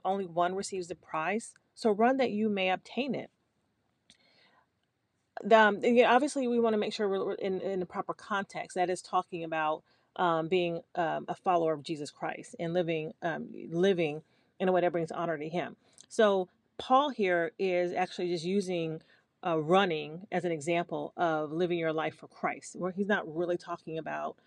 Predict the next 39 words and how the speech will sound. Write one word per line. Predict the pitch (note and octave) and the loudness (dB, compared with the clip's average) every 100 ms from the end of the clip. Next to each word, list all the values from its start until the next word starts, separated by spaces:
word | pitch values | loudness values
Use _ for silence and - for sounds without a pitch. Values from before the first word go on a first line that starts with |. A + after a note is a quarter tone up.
| _ _ _ _ _ | _ _ _ _ _
running | F#3 D3+ F3 E3 | -6 2 2 2
a | D3+ | -2
race. | D3 D#3+ - - | -2 -2 -4 -18
He's | - G3+ | -4 -4
talking | - G3+ G#3+ G3+ | -2 -2 -2 -2
about | E3+ D3+ D3 | -2 -2 -2
living | E3 E3 | -2 -2
your | D#3 D3+ | -4 -4
life | D3+ C#3+ | -6 -8
for | D#3+ | -14
Christ | - D#3 D3+ E3 | -8 -8 -8 -10
and | E3 | -8
doing | E3+ | -6
all | E3+ E3 | -2 -2
you | E3+ | -2
can | - E3 C#3+ | -6 -10 -10
to | D#3+ | -10
bring | D#3+ E3 | -8 -4
honor | E3 D#3 | -6 -6
to | D3+ | -12
glory | - D3+ D3+ | -14 -14 -14
to | C#3+ | -4
God. | G3+ G3 D#3 - _ _ - - - | 2 2 2 -2 _ _ -20 -20 10
But | A3 F#3+ | 10 10
he, | G#3+ | 4
what | G#3 | 0
he's | F#3+ F3+ | 0 -4
saying | - A3 A3 G#3 | 0 0 2 -2
is, | - F3+ E3 E3 D#3+ | -4 -2 0 -2 -6
you | D#3+ | -10
know, | C#3+ _ - _ - | -10 _ -20 _ 0
um, | F3 D#3+ D#3 | 0 0 -2
only | - G3 | -2 0
one | F#3+ F3 F3 | 2 0 0
receives | F3 E3+ E3+ | -4 -4 -8
the | D#3+ | -8
prize. | - - A3+ F3 C#3 - | -8 0 2 2 0 -8
So | - F#3+ | 0 0
obviously, | - A#3+ D#4+ E4 - A#3 C4 B3+ E3 | 2 2 2 -2 -4 2 2 2 0